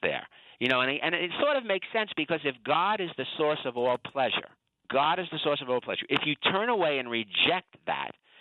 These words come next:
there's not gonna be any pleasure. There's gonna be the, the opposite of that, and that's pain. And someone who's rejected God totally will be engulfed in, uh, a pain the way people are sometimes engulfed in flames. So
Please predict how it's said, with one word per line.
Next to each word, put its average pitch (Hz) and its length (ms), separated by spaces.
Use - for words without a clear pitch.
there's 156 180
not 175 140
gonna 165 140
be 143 140
any 226 240
pleasure. 95 320
There's 120 160
gonna 135 180
be 135 140
the, 127 320
the 123 140
opposite 165 420
of 85 140
that, 90 200
and 113 120
that's 120 180
pain. 156 480
And 98 220
someone 160 220
who's 135 200
rejected 123 560
God 101 240
totally 147 480
will 165 140
be 156 140
engulfed 143 680
in, 143 340
uh, 135 480
a - 80
pain 196 400
the 160 80
way 214 300
people 143 300
are 139 240
sometimes 135 360
engulfed 113 400
in 113 100
flames. 165 400
So 127 300